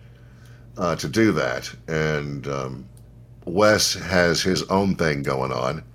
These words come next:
It's even titled. He's getting that, uh, prepared to do. So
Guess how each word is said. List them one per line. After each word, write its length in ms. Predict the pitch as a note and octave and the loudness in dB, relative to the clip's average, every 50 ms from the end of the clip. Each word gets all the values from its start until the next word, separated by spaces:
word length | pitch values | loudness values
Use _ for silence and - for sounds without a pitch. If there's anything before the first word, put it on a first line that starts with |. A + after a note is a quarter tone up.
| - - - - - - - - - - - - - | -20 -20 -20 -20 -20 -20 -20 -20 -20 -20 -14 -8 -6
It's 180 | F2+ E2+ - | -4 -2 0
even 260 | G#2+ G2+ F2 F2 E2 | 0 2 2 0 0
titled. 580 | D2+ - - G2+ G2+ F#2 E2 A#1+ B1 D2 D#2+ - - | -2 -2 0 2 4 4 2 0 -2 -6 -8 -12 -10
He's 320 | - E2+ E2+ E2 D2+ - - | -6 -4 -2 -2 -2 -2 -4
getting 540 | - - F2 D#2+ D#2+ D2 C#2+ C#2 C2+ C#2 - - | -2 -2 -2 -2 -2 -2 -4 -8 -10 -12 -12 -8
that, 400 | C#2+ C2+ F2 E2+ E2+ - - - | -2 0 2 2 2 0 -2 -8
uh, 60 | C#2+ C2 | -10 -10
prepared 460 | - - C#2 - D#2 C#2+ C2+ C2+ A#1+ | -10 -10 -10 -6 -6 -4 -4 -6 -8
to 60 | C2 | -10
do. 240 | C2+ - B1 B1 C#2 C#2 | -10 -10 -10 -8 -8 -6
So 280 | - - C#2 D2 C2 | -4 -4 -4 -4 -6